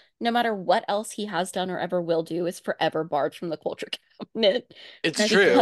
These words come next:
Speaker 1: of
Speaker 2: like
Speaker 1: things he did with that movie.
Speaker 2: It's true. Like, if he wasn't already barred for Les Mis, he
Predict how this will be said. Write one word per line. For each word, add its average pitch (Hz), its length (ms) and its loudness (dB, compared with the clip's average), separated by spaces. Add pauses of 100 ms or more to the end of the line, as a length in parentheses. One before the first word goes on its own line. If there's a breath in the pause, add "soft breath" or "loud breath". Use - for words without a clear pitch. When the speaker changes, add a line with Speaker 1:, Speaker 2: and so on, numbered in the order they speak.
Speaker 1:
of - 0 -
Speaker 2:
like 220 180 4
Speaker 1:
things 214 260 4
he 208 120 0
did 175 220 0 (120)
with 175 200 -2
that - 180 -2
movie. - 340 -12 (440 soft breath)
Speaker 2:
It's 147 180 -4
true. 110 280 -2
Like, 120 380 -4
if 135 160 -2
he 151 100 0
wasn't 165 460 0
already 117 640 0 (120)
barred 107 680 -4
for 104 500 -8 (540)
Les 113 220 -2
Mis, 101 500 -8
he 104 260 -14